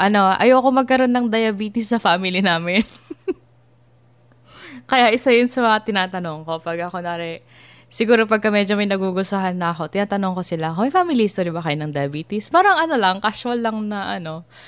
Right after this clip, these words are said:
casual lang na tanong. Kasi ano din yun eh, parang, parang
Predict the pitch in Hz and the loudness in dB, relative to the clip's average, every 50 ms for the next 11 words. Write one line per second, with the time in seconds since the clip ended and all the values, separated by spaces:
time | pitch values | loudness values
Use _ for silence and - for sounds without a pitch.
0 | - - _ _ _ - 196 208 202 - 220 196 202 202 190 185 185 190 190 190 | -20 -20 _ _ _ -4 -4 -4 -2 -2 0 0 0 2 2 0 0 0 -2 -4
1 | 185 180 175 175 170 170 170 - 196 196 180 165 156 156 170 208 254 - 311 311 | -2 -2 -2 -2 -2 -2 -2 0 0 2 2 2 -2 -2 -2 -2 0 0 2 2
2 | 302 294 269 - - 277 269 277 240 269 277 269 269 285 277 254 233 214 233 240 | 2 2 2 4 4 4 2 2 2 2 2 2 4 2 2 0 0 2 2 2
3 | 240 247 240 233 240 226 - 233 240 240 233 233 226 208 | 2 2 2 0 -2 -2 -2 0 0 0 0 -2 -4 -8